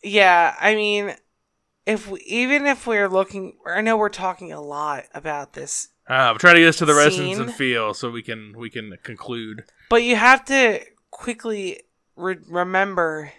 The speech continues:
Speaker 1: there's more to this movie than this prom scene, which is this whole mom thing, which is completely lost and boring and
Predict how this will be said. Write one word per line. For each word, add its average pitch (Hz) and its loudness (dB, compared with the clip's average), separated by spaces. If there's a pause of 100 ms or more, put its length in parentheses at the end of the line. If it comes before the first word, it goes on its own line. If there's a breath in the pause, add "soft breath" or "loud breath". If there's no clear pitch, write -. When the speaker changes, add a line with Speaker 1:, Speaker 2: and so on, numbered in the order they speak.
Speaker 1:
there's 180 -6
more 190 2
to 190 -8
this 170 -10
movie 170 -8
than 147 -10
this 156 -8
prom 277 -8
scene, 156 -6
which 156 -10
is 302 -10
this 233 -8
whole 285 2
mom 185 -4 (440)
thing, 139 -6 (300 soft breath)
which 220 -6
is 214 -4
completely 202 -6
lost 156 -2 (280 soft breath)
and 165 -6
boring 175 -2 (280 soft breath)
and 160 -8